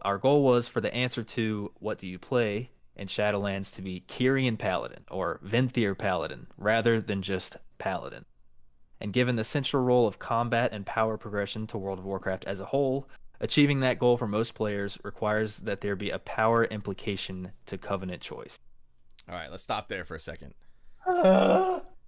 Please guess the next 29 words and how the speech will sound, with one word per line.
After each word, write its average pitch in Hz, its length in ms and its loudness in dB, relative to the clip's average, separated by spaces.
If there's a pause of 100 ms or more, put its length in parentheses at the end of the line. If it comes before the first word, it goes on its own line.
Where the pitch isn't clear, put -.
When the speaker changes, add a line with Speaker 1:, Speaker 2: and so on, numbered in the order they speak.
(300)
Speaker 2:
Okay, 143 460 2
so 135 220 -4
this 190 260 0
is 196 120 -10
where 196 160 2
we're 180 80 0
gonna 156 220 -4
differ 127 380 2
a 120 60 4
little 117 280 2
bit, 82 300 -8
and 101 320 -6
I'm 117 180 -4
gonna 127 160 -2
let 123 340 2 (320)
Zax 120 420 0 (160)
vent, 113 500 -6 (140)
and 113 160 -4
then 110 300 -2
I 117 240 2
will 110 380 0
get, 113 500 0 (280)
I 117 120 4
will 127 100 4
get 123 340 -2
the 113 80 -4
little 113 220 2
Speaker 1:
Okay. 107 180 0
Speaker 2:
contradiction, 110 880 -4